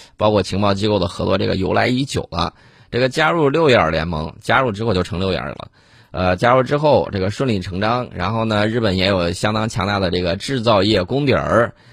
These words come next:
呃，其他几个国家呢也有资源，咱几个是不是合作一把，把这个经济给弄上去啊？独立于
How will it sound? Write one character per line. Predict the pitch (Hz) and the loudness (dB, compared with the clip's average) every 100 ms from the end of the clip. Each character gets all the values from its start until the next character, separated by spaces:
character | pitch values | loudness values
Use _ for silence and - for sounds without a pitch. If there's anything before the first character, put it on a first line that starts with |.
| - - | -20 -20
呃， | - 90 87 82 | -10 -4 -4 -4
其 | - 117 | -4 0
他 | 135 127 | 2 2
几 | 113 | 0
个 | 85 | -2
国 | 85 85 | 0 0
家 | 92 | 0
呢 | 101 87 | 0 0
也 | 90 95 | 0 2
有 | 92 | 0
资 | - 127 | -2 -2
源， | 107 69 67 _ _ _ | -2 -2 -6 _ _ _
咱 | - 92 113 117 | -4 0 0 -2
几 | 90 | -2
个 | 80 | -2
是 | 85 107 | -2 0
不 | 95 | 0
是 | |
合 | 90 - | 0 -4
作 | 95 110 | 0 2
一 | 98 | 2
把， | - - | -2 -6
把 | - | -4
这 | 87 | -2
个 | 92 | -2
经 | 90 123 135 | -2 -2 0
济 | 117 | 0
给 | 82 | 0
弄 | 101 131 | 2 2
上 | 85 76 | 2 -2
去 | - - | -10 -12
啊？ | - 82 78 78 | -6 -4 -4 -8
独 | - 104 143 | -6 0 2
立 | 233 190 | 4 2
于 | 113 98 98 110 | 2 0 -2 -4